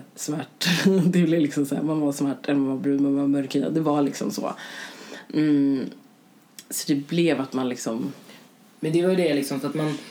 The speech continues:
Speaker 2: för mig i alla fall, jag kände mig
Speaker 1: Mm.
Speaker 2: som alla andra.
Speaker 1: Mm.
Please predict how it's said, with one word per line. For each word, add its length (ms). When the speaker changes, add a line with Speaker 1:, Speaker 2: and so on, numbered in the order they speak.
Speaker 2:
för 120
mig 240
i 60
alla 100
fall, 340
jag 120
kände 500
mig 380
Speaker 1:
Mm. 160
Speaker 2:
som 180
alla 200
andra. 600
Speaker 1:
Mm. 260